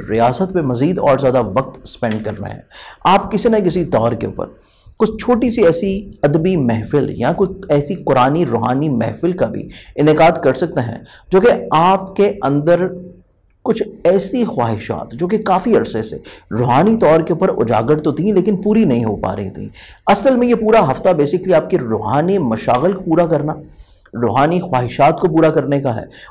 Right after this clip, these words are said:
और यही फ़ायदा आपको सोशल लिंक्स के डेवलप करने में भी देगा कि आपकी ज़िंदगी में कुछ मजहबी रूहानी लोगों की शमूलियत हो सकती है जो कि अगले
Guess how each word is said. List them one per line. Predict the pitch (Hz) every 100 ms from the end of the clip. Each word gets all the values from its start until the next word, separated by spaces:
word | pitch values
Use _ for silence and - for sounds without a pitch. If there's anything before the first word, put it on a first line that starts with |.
| -
और | 170
यही | 143 104 135 170 233
फ़ायदा | - 127 139 165
आपको | - 143 -
सोशल | - 139 139 139 95
लिंक्स | 135 156
के | 175
डेवलप | 117 110 143 -
करने | 147 123 120
में | 113
भी | 101
देगा | 92 135 117 - - -
कि | 190
आपकी | 185 190
ज़िंदगी | 151 92 135 190 196
में | 180 180
कुछ | 180 117
मजहबी | 104 135 151 190
रूहानी | 185 107 104 127 151 156
लोगों | 110 127 165 170
की | 170
शमूलियत | - 120 127 196 214
हो | 110
सकती | 107 110 - 92
है | - - - -
जो | 185
कि | 202
अगले | - - 160 196